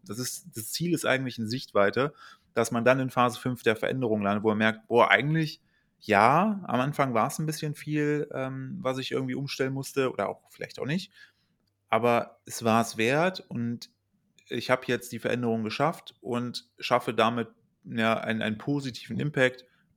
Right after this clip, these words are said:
den Tieren gegenüber, vielleicht auch meinem Körper gegenüber, vielleicht auch der Umwelt gegenüber.“ Ähm, aber das ist so dieser, dieser Zyklus, durch den man durchläuft und der sehr typisch eigentlich für alle in meinem Umfeld ist. Natürlich hat man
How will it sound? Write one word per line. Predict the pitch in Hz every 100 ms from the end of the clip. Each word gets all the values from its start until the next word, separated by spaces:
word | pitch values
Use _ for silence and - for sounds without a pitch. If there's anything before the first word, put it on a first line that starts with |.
| -
den | 113
Tieren | 139 131
gegenüber, | 117 110 110 107
vielleicht | 107 104 104
auch |
meinem | 98 104
Körper | 127 120 107
gegenüber, | 101 104 98
vielleicht | 101 95 98 104 107
auch |
der | - -
Umwelt | 127 123 113
gegenüber.“ | 110 110 107 107 107 - - - _ -
Ähm, | 101 101 196 - - _
aber | - 107 104 - -
das | 110 120
ist |
so | 110
dieser, | 113 107 107 101
dieser | 107 104 101
Zyklus, | - 156 123 -
durch | -
den | 120
man | 117 110
durchläuft | 101 113 120 143 - - - - -
und | 113 113 98 -
der | 113 113 110 101
sehr | 98 117 123
typisch | - 139 127 -
eigentlich | 107 117 113 110 - - _ _ _
für | - -
alle | 175
in | 120
meinem | 113 117
Umfeld | 110 104
ist. | 98
Natürlich | 107 123 143 135
hat | 127
man | 127 117 113 -